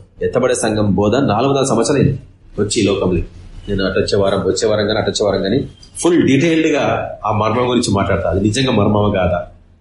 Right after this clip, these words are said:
అది బైబిల్లో ఉందా లేదా చూపిస్తాను మీకు అన్ని ఆధారాలతోని. ఎందుకంటే ఇప్పుడు చర్చ్ అంతా నమ్ముతుంది ప్రపంచంలో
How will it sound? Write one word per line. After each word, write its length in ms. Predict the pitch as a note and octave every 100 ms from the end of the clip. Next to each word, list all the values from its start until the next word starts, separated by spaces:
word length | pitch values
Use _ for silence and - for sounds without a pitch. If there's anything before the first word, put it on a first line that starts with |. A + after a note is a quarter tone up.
| -
అది 140 | G2
బైబిల్లో 360 | F#2+ A2 A#2 A2+
ఉందా 140 | G#2
లేదా 160 | G#2 A2+
చూపిస్తాను 460 | - A2 G#2 - G2
మీకు 180 | -
అన్ని 380 | F#2+ G2 G2+ D#2+ - - - D#2+
ఆధారాలతోని. 680 | F#2+ G2+ G2+ F2 F#2 F2 - - - B2
ఎందుకంటే 380 | D#3+ F3 F3 A3+ A#3 - - - - - - - - - C3
ఇప్పుడు 220 | C3+ C#3
చర్చ్ 260 | D3+ C3+ -
అంతా 220 | C#3 D#3
నమ్ముతుంది 400 | B2 A#2+ A2+ G2+
ప్రపంచంలో 580 | G#2 G#2 G2 F#2+ E2+